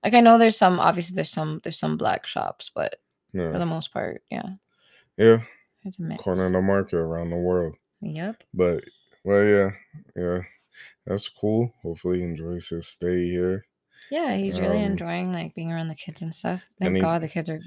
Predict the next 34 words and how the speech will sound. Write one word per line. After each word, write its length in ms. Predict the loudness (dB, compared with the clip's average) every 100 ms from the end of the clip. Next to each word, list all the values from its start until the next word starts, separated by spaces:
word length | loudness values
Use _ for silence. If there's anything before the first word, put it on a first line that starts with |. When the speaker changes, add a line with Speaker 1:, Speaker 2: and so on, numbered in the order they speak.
| -10 -6 -2
Speaker 2:
it, 120 | -2
Speaker 1:
behaving 80 | -2
around 300 | -4 -4 -4
him. 320 | -4 -4 -6
Speaker 2:
it's 200 | -10 -12
been 260 | -2 0 0
exactly 680 | -2 -4 -2 -2 -2 -2 -2
a 80 |
week. 320 | -4 -4 -6 -8 _ _ _ _ _ _ _
Anything 420 | -6 -4 -4 -4 -4
has 140 | -4
happened 540 | -2 -2 0 -2 -2
between 340 | -4 -4 -2 -2
that 200 | -2 -2
week 260 | -2 -2
with 220 | -2 -4 -2
you? 100 | -2
Anything, 760 | -2 -4 -4 -4 -4 -4 -6
like, 280 | -8 -10 -6
different? 480 | -6 -4 -4 -4 -6
Anything 480 | -4 -4 -4 -4 -2
you 120 | -2
wanna 300 | -4 -4 -6
talk 380 | -4 0 0 -2
about? 500 | -2 2 2 2 -2 -8 _ _ _ _ _ _ _ -10
You 60 | -4
wanna 280 | -4 -4 -8
address? 680 | -6 -2 -2 -2 -10 -18 -20 _ _ _ _ _
You 80 | -6
wanna 200 | -4 -6
call 340 | -8 -6 -2
out 180 | 0 -2
some 240 | -6 -10 -4
haters? 640 | 0 2 2 -2 -6